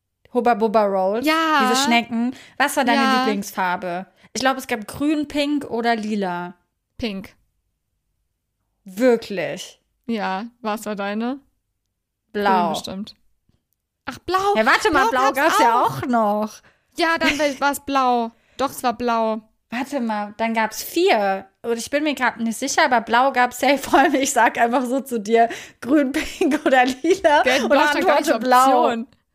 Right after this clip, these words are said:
Speaker 2: Blau stand nicht zur Option, ey. Guckst mich so an, so, Bro, es war blau. <laughs> Okay. Ja, es war wirklich blau. Du hast
Speaker 1: Doch, es war
Speaker 2: recht, doch,
Speaker 1: blau.
Speaker 2: aber ja, die waren geil. Also, das war voll lecker.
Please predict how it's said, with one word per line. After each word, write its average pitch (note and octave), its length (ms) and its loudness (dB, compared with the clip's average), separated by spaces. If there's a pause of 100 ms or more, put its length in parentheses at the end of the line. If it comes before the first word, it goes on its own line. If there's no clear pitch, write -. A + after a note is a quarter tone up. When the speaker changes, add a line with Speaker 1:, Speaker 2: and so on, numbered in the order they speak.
(760)
Speaker 2:
Blau C#4+ 200 0
stand A#3+ 180 -4
nicht C#4+ 160 -6
zur A#3+ 100 0
Option, C#4 440 -2
ey. A3 300 -2 (680)
Guckst E4 180 -2
mich D#4+ 140 0
so - 80 -2
an, D4 240 2
so, B3 100 -2 (400)
Bro, B3 260 4
es B3+ 140 -4
war A3 120 -2
blau. G3+ 480 -4 (300)
<laughs> C#4 280 -10
Okay. - 400 -6 (1120)
Ja, C4+ 180 2
es F4 80 -4
war D4 140 -2
wirklich - 260 -2
blau. A3 340 0
Du A3+ 80 -2
hast C#4+ 100 4
Speaker 1:
Doch, D4+ 120 4
es - 80 -
war C#4+ 80 2
Speaker 2:
recht, C4 140 -4
doch, - 40 0
Speaker 1:
blau. C4+ 120 4
Speaker 2:
aber G#3+ 440 0 (600)
ja, A3 360 -2
die A3+ 140 -6
waren A3 180 -4
geil. G3+ 360 -4 (640)
Also, G#3 420 -6
das G3+ 120 -12
war G#3+ 80 -6
voll - 180 -10
lecker. G#3+ 360 -10